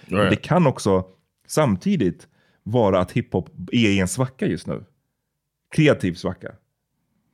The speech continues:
Speaker 2: Yeah.
Speaker 1: Och det
Speaker 2: 'Cause you could probably argue that that happened in a late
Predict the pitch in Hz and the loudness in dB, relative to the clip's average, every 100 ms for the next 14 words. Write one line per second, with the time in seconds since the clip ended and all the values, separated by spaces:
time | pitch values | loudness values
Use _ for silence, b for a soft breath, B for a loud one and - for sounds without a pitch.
0 | _ _ 101 123 131 80 - - 117 175 | _ _ 2 4 2 -2 -10 -4 2 4
1 | 185 127 135 214 - 127 110 98 82 101 | 6 6 6 4 4 4 4 4 4 4
2 | 98 92 92 87 104 101 92 90 85 87 | 4 4 4 2 2 2 2 0 0 0
3 | 85 85 82 82 92 98 95 | 2 2 2 2 4 4 4